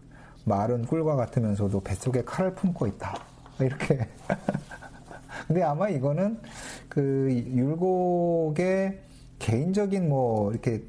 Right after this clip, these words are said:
그 판단이라기보다는 아마 일반적인 판단이 아니었을까 싶어요. 왜냐하면은 그 이제 막 벼슬에 들어온 이가 영의정이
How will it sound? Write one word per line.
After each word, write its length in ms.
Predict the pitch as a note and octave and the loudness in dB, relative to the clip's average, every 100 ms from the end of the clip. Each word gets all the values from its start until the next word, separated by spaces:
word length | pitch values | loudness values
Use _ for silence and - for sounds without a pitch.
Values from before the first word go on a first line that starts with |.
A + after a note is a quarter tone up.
| - - - | -16 -20 -6
그 320 | A#2+ A2 G#2+ - | -2 0 -2 -2
판단이라기보다는 1160 | G3+ G3+ F#3+ D#3 C3+ A2+ G2+ F#2+ G#2 F3+ B3 - - | 0 2 2 2 0 0 0 0 0 0 0 -6 -14
아마 280 | - A#2 E3 | -4 0 0
일반적인 1400 | A#3+ B2+ B2 A3 C4+ C4+ A#3+ G#3+ F#3+ F3+ E3+ D#3+ D#3 D3 | 2 0 2 0 0 0 2 4 4 4 2 0 0 0
판단이 380 | D3 F#3+ F3+ F#3+ | 2 0 2 2
아니었을까 580 | D3+ A#2 C#3 D3 E3+ D#3+ | 2 2 2 0 0 -2
싶어요. 420 | - - E3 D3+ | -2 0 2 2
왜냐하면은 560 | E3+ D3+ F#3+ F#3+ F#3+ F3+ - - - - - - | 2 2 2 2 2 0 -6 -14 -18 -18 -20 -20
그 220 | - F3+ D#3 | -2 2 4
이제 320 | D3+ F#3 G3+ | 2 2 2
막 300 | F3+ F3 - | 2 -2 0
벼슬에 400 | C3 C3+ E3 D#3+ | 0 2 2 0
들어온 600 | C3 C3+ C3+ C3 A#2+ A2+ | 2 2 2 2 2 2
이가 480 | A#2 A#2+ C3 C#3 G#2 | 2 0 0 0 2
영의정이 800 | G#2+ C#3+ D3 C#3+ C3 B2+ A#2 | 2 2 2 2 2 0 0